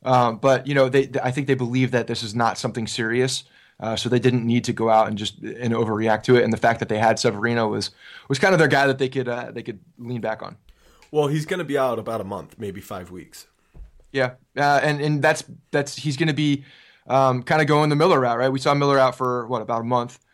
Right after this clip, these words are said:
Speaker 1: Um, and so they'll shut him down for a little while. I think the timetable is still up in the air for exactly when he'll be, you know, throwing again.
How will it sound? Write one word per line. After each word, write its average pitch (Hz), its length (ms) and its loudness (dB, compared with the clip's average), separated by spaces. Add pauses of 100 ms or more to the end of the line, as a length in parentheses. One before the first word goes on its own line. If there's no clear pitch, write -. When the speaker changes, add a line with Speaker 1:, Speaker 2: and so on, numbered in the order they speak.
(120)
Speaker 1:
Um, 117 380 -2
and 127 560 -2
so - 240 -4
they'll 135 100 2
shut 151 200 2
him 147 80 2
down 139 220 4
for 135 100 0
a 131 40 2
little 131 200 0
while. 127 240 6
I 123 100 0
think 127 160 -8
the 127 80 -10
timetable 131 540 -2
is 120 220 -8 (360)
still 180 280 4
up 156 120 0
in 147 80 -2
the 143 100 -4
air 143 200 0
for 135 160 -2
exactly 131 340 0
when 131 200 0
he'll 131 140 0
be, 127 360 0
you 123 120 -10
know, 117 120 -6
throwing 127 440 2
again. 127 440 -2